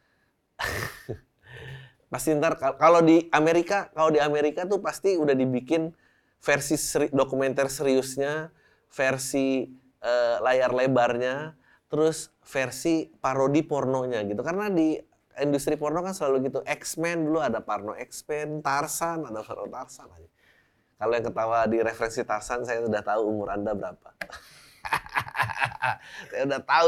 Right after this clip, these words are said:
itu pasti, eh, atau Anda umurnya muda tapi memang,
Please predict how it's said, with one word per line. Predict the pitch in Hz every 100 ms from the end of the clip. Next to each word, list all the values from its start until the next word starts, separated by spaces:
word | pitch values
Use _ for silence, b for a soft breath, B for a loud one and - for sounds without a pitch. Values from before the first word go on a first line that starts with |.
| 160
itu | 147
pasti, | 135 135 - 147 143 - B B B
eh, | - 120 123 120 120 120 120 120 120 117 -
atau | 151 - 233
Anda | 202 147 151 214 196
umurnya | 165 160 196
muda | 185 151 156 196
tapi | 151 143 196
memang, | 170 143 147 170